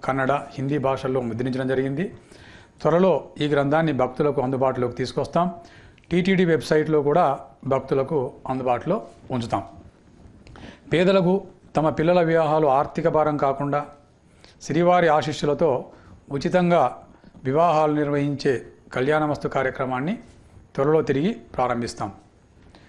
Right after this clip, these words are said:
గత ఏడాది నవంబర్లో కురిసిన భారీ వర్షాలకు దెబ్బతిన్న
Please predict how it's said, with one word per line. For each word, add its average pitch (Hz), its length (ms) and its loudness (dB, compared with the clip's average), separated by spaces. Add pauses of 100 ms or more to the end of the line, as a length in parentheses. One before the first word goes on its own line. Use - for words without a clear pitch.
(680)
గత 160 100 2
ఏడాది 165 680 2 (460)
నవంబర్లో 151 540 2
కురిసిన 143 280 -2
భారీ 123 280 2
వర్షాలకు 139 480 0
దెబ్బతిన్న 131 560 -2